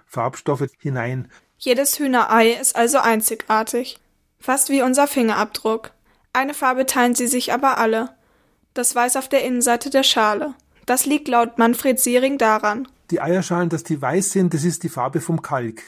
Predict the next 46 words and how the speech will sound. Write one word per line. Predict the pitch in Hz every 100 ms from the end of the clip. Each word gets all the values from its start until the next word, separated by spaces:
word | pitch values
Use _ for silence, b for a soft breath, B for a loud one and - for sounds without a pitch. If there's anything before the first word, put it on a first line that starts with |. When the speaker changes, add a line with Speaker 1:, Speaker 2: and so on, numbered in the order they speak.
| -
Speaker 1:
Die | 147 131
Eierschalen | - 170 147 143 131 156 143 B B B
sind | - 156
aus | 131 -
Kalk, | - 156 196 -
den | 151
der | 139
Vogel | - 170 165
aus | 139 135 -
der | 143
Umwelt | 185 175 156 135 -
aufgenommen | 147 147 160 - 170 180 185
hat. | 190 196
Entweder | 160 127 139 120
hat | 127
er | 127 117 b b b
Sand | - 143 156 180 -
gepickt, | 175 170 - 190 - -
der | 143 131 147
aus | 135 -
Kalk | 135 160 170
besteht, | 180 - - 180 180
oder | 175 135 117
hat | 127 135
er | 156
an | 135 127 - b b
Stei-, | - - 131 139 139
Steinchen | 156 - 135 175 -
verschluckt, | 160 165 - 170 175 - - b b -
die | 143
er |
in | 165
seinem | 143 139 131 123
harten | 127 139 135
Hühnermagen | 147 175 160 135 127 - 139
dann | 131 123
zerrieben | - 127 165 190 156
hat | 147 143
mit | 127
den | 131 120
Getreidekörnern, | 123 127 151 165 - 151 143 135
die | 139
er | 135
auch | 135
mitgeschluckt | 156 160 - 135 151 143 -
hat. | 131